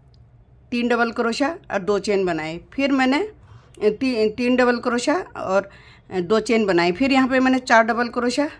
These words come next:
फिर पूरे में मैंने चार डबल क्रोशिया बनाए। तो यहाँ पे मेरा काफ़ी बड़ा था, नहीं तो मैं आगे पांच डबल क्रोशिया भी बनाती,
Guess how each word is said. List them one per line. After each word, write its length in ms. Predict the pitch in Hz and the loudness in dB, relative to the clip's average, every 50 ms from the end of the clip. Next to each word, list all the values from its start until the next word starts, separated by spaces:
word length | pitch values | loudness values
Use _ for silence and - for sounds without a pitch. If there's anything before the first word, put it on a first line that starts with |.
| - _ _ - - - _ - 277 | -20 _ _ -20 -20 -20 _ -8 -8
फिर 120 | 277 269 | -6 -6
पूरे 300 | 262 339 302 285 269 294 | -4 -2 0 2 4 4
में 100 | 294 294 | 4 4
मैंने 220 | 294 294 285 302 311 | 4 4 4 2 0
चार 240 | - - 247 220 208 | 2 2 2 2 2
डबल 240 | 202 196 202 196 | 2 0 -2 -2
क्रोशिया 320 | 185 - 190 190 185 202 175 | -6 -6 -8 -8 -6 -6 -6
बनाए। 280 | 160 156 151 147 151 - - - - - - _ _ - | -6 -6 -6 -8 -8 -10 -14 -20 -20 -20 -20 _ _ -6
तो 60 | 262 | -4
यहाँ 240 | 262 240 233 226 226 | -4 -2 0 -2 -2
पे 140 | 233 254 247 | -2 -2 -2
मेरा 200 | 254 262 277 285 | -2 -2 -2 -4
काफ़ी 320 | 277 - 226 226 - 254 | -2 -2 -2 0 -2 -4
बड़ा 260 | 214 208 208 190 185 | -2 -2 0 0 -2
था, 200 | 180 180 160 143 - - - _ - | -4 -4 -8 -10 -12 -14 -18 _ -6
नहीं 140 | 196 208 208 | -4 -2 -2
तो 120 | 226 233 | -2 -2
मैं 120 | 233 247 254 | 0 0 0
आगे 300 | - 226 214 214 262 269 | 2 2 0 0 -2 -4
पांच 320 | - - 247 247 254 240 | -2 0 2 2 2 2
डबल 240 | 240 233 214 214 214 | 0 -2 -2 -2 -4
क्रोशिया 360 | - 233 214 208 - 233 214 | -4 -6 -6 -4 -2 -2 -2
भी 140 | 208 220 233 | -2 -2 -6
बनाती, 460 | 202 220 208 196 185 269 - 285 349 | -4 -2 0 0 0 -2 -2 -6 -8